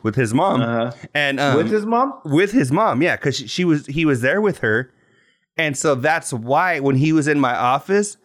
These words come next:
Speaker 1: she came back there to look for him, like, "Hey, what's taking you so long?"
Speaker 2: Yeah.
Speaker 1: Right? And then he was like, he, he went from a thirty-year-old guy that I was talking to that was just
Speaker 2: That's
Speaker 1: talking
Speaker 2: just,
Speaker 1: about
Speaker 2: that's
Speaker 1: a strap.
Speaker 2: this fool, bro.
Speaker 1: Yeah. He went from this fool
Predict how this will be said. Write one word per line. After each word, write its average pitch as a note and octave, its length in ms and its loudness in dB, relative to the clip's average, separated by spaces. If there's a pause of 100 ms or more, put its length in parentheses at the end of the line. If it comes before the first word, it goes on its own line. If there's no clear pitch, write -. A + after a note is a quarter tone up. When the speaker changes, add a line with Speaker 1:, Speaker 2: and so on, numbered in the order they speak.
(300)
Speaker 1:
she - 340 -2
came E3 380 0
back D3+ 280 -2
there E3 120 0
to C3 60 2
look D3 220 2
for F3 160 -2
him, B2 140 0
like, A#2+ 180 0
"Hey, D#3+ 140 -2
what's C#3+ 240 -2
taking F#3+ 380 -2
you A#2+ 160 2
so A#2 200 0
long?" A2 380 -2 (380)
Speaker 2:
Yeah. A#2+ 220 0
Speaker 1:
Right? C#3+ 280 0 (140)
And D3+ 240 0
then C#3+ 100 0
he D3+ 240 0
was F3+ 240 2
like, D3 240 0
he, F3 320 -2 (140)
he G#3 180 0
went G3 240 0
from F3+ 160 0
a D3 60 2
thirty-year-old E3 560 0
guy C#3 200 0
that D3 100 -2
I C3 40 2
was B2+ 140 0
talking D3+ 360 -2
to F3 200 0 (380)
that C#3 260 -2
was B2 320 0 (120)
just C#3+ 400 -2
Speaker 2:
That's D#3 180 0
Speaker 1:
talking D#3+ 160 -2
Speaker 2:
just, C#3 100 0
Speaker 1:
about C3 320 0
Speaker 2:
that's C3 180 0
Speaker 1:
a D#3+ 40 2
strap. D#3 240 2
Speaker 2:
this F3+ 60 4
fool, G#3+ 160 2
bro. C3+ 320 -2 (600)
Speaker 1:
Yeah. E3+ 280 -2 (180)
He F3 140 0
went G3+ 240 2
from C3+ 240 2
this F3+ 220 2
fool A#3+ 400 0